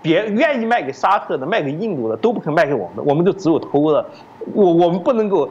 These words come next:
因为你们的封锁，让中国永远的变成一个做，做苦力的、打工的，的农民工国家，这是跟改革开放的初衷相矛盾的。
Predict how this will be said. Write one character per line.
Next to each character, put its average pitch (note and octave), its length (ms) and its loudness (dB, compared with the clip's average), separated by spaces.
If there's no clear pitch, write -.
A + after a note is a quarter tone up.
因 A3+ 140 2
为 C4+ 60 2
你 C3 120 -2
们 A2 100 -4
的 D#3+ 80 0
封 G3+ 220 -2
锁， G#2+ 180 -2
让 D#3+ 240 2
中 G#3+ 200 2
国 E3+ 120 2
永 B2+ 200 -2
远 G3+ 200 0
的 B2+ 80 -4
变 C3+ 200 0
成 C3 160 -4
一 B2 80 0
个 B2 200 0
做， G4 140 2
做 C#4 220 2
苦 - 260 -8
力 D#3+ 180 -4
的、 A2 120 -2
打 - 220 -6
工 E3 240 -2
的， F3 160 0
的 B2+ 200 4
农 A#2 200 0
民 F3+ 140 0
工 E3+ 160 0
国 A2 160 -2
家， G#2+ 220 -2
这 A#3 100 2
是 G#3 100 -2
跟 G#3+ 140 2
改 - 160 -2
革 G#3 160 -4
开 F#3 80 2
放 C#3+ 240 0
的 A#2+ 60 -8
初 - 240 -6
衷 F3+ 200 0
相 E3 200 2
矛 C#3 200 -2
盾 B2 200 -2
的。 - 120 -8